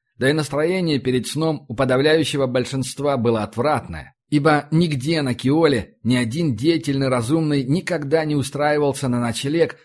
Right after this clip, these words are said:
в подобных условиях. Но все логичные разумные доводы, которые приводили вполне состоявшиеся деятельные разумные людям,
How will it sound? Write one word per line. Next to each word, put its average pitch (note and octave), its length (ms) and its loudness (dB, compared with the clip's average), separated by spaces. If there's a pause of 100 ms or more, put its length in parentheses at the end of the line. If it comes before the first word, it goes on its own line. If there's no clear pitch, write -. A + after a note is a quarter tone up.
в - 100 -20
подобных C3+ 640 0
условиях. C#3 720 -2 (640)
Но E3 200 0
все F3+ 180 0
логичные D#3+ 540 2
разумные C3+ 480 0
доводы, A#2+ 580 2 (260)
которые C#3 340 -2
приводили C#3 560 2
вполне C3+ 500 0
состоявшиеся A#2+ 960 -2
деятельные A#2+ 640 -2
разумные A#2 560 0
людям, B2 520 0